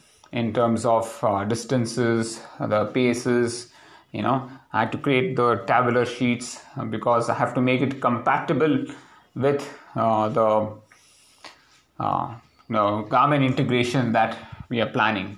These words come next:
So I just cannot leave it, uh, like that. So I have to make sure the notes are proper, uh, the percentages are right. So there was a lot of work and rework. Uh, you know, certain points had to be modified.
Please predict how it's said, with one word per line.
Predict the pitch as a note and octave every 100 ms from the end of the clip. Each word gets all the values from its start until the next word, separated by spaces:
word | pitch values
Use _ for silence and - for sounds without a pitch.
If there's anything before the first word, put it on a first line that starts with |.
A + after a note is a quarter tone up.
| -
So | - A2
I | A2
just | A#2+ -
cannot | C3+ A#2+ A2
leave | B2 A2+
it, | A2+ - - - - _ -
uh, | G2+ G2+ G2+ G#2 -
like | G#2+ A2
that. | G#2+ G#2+
So | -
I | A2+
have | A2+ A2+
to | A#2+
make | A#2 A2
sure | -
the | A2+ G#2
notes | A#2 B2+ B2+ -
are | A#2+
proper, | A#2 A#2+ G#2+ - A2 - - _ - - - - -
uh, | G2
the | G#2 G2+ G2+ G2+ - -
percentages | C3 C3 C3 C3 A2+ A#2+
are | A#2+ A2+
right. | A2 A2 G#2+ - _ _ - -
So | -
there | C3+ D3
was | D3
a | C#3
lot | D3
of | D#3+ D#3+ - - - -
work | B2+ D3 D3 - - - _ -
and | B2+ C3+ B2
rework. | C3 C3+ B2+ C#3 C3+ - - - - - - -
Uh, | A2 G#2
you | A2
know, | A#2 B2+ - - -
certain | - C3 B2+
points | A2 C3+ C3 B2+
had | C#3 B2+
to | C3
be | A#2+
modified. | A#2 A#2 A#2 - A#2+ B2